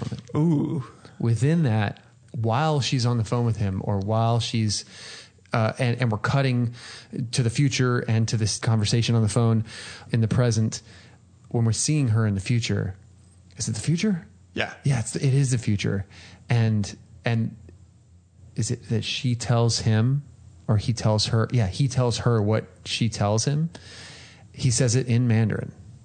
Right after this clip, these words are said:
Speaker 1: And we, we don't get subtitles for it.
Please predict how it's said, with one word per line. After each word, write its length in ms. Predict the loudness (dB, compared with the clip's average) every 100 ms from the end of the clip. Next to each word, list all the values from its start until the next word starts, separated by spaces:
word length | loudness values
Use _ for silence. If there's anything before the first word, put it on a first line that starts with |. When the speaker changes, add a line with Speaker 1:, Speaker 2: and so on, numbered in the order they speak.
| -20 -20 _ _ _ _ _ -2
Speaker 1:
And 340 | 0 0 -2 -4
we, 400 | -2 0 0 -2 -4
we 120 | -2
don't 200 | 2 2
get 100 | 0
subtitles 560 | 0 0 2 0 -2 -4
for 180 | -4 -4
it. 100 | -4